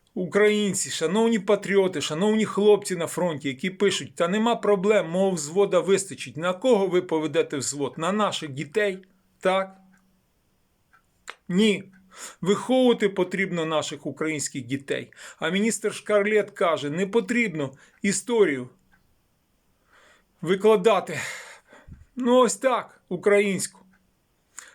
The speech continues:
Зрозумійте, дітей потрібно виховувати патріотами України, а для цього потрібно, щоб їх виховували справжні українські патріоти, які довели своїм ділом,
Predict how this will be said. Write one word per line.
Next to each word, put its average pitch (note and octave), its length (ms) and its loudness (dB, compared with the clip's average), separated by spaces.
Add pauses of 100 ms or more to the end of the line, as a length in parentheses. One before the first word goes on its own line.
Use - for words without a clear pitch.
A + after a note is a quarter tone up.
Зрозумійте, G#3 720 0
дітей F#3+ 440 2
потрібно F#3 640 -2
виховувати F#3 800 2
патріотами F#3+ 880 2
України, F3 640 -2
а D#3 80 -2
для D#3 180 -4
цього A#3 400 4
потрібно, G3 480 -2
щоб F3 240 -6
їх B3 200 0
виховували F3 580 0 (240)
справжні G3+ 840 0 (380)
українські G3 760 0
патріоти, E3 640 0
які C#3+ 220 -4
довели F#3 540 4
своїм F#3 1080 -2
ділом, C#3+ 460 0